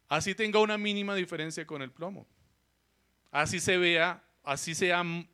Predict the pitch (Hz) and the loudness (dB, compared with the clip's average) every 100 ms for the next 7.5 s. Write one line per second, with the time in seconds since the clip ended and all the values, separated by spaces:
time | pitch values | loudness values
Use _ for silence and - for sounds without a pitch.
0 | - 139 135 131 131 139 147 165 - 156 | -14 -10 -10 -12 -10 -8 -6 -6 -2 0
1 | 151 151 147 160 - 156 135 147 165 170 | 0 -4 -6 -6 -6 -6 -6 -6 -4 -4
2 | 165 160 - 190 - _ _ _ _ _ | -6 -8 -10 -14 -16 _ _ _ _ _
3 | _ _ _ _ _ _ _ _ - 175 | _ _ _ _ _ _ _ _ 8 8
4 | 226 254 240 185 175 175 156 202 170 131 | 8 6 6 8 6 4 4 2 2 -2
5 | 131 135 156 _ _ _ _ _ _ - | -6 -8 -12 _ _ _ _ _ _ -8
6 | 135 123 131 143 214 277 233 - 185 180 | -6 -4 -6 2 4 4 0 -2 0 -2
7 | 175 147 165 190 104 | -4 -4 -4 -6 -12